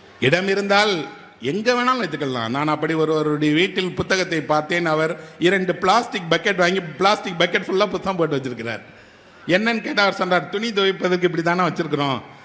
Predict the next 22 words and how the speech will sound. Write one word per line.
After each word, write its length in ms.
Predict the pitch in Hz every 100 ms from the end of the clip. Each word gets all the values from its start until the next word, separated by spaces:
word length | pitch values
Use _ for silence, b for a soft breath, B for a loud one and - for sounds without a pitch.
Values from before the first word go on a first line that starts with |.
| B
அதுபோல 420 | 147 165 170 185
படித்த 340 | - 170 196 190
புத்தகங்களை 460 | 165 160 170 165 151
போட்டு 300 | 175 175 175
வைப்பதற்கு 460 | 165 151 151 156 151
ரெண்டு 160 | 151
பிளாஸ்டிக் 440 | - 175 185 175 147
பக்கெட் 280 | 135 160 139
வச்சிருக்கேன் 340 | 131 135 127
சார், 180 | 143 135
இவ்வளவுதான் 400 | 147 151 156 160
என்னால 280 | 139 135 139
முடியும்." 420 | 127 120 113 98 87 - - - - - - -
மனது, 420 | 127 147 175 120 - - - - - _ _ _ _ _ - -
மனதுதான் 720 | 139 185 220 214 196 202 202
இல்லை. 320 | 151 120 98 73 - - - _ _ _ _ 131
இடம், 340 | 151 196 220 214 - - - - - -
மனது 320 | 143 202 170
இருந்தால் 360 | 151 147 202 233
இடம் 240 | 165 151
உருவாகி 400 | 123 120 101 92
கொள்ளும். 340 | 90 - -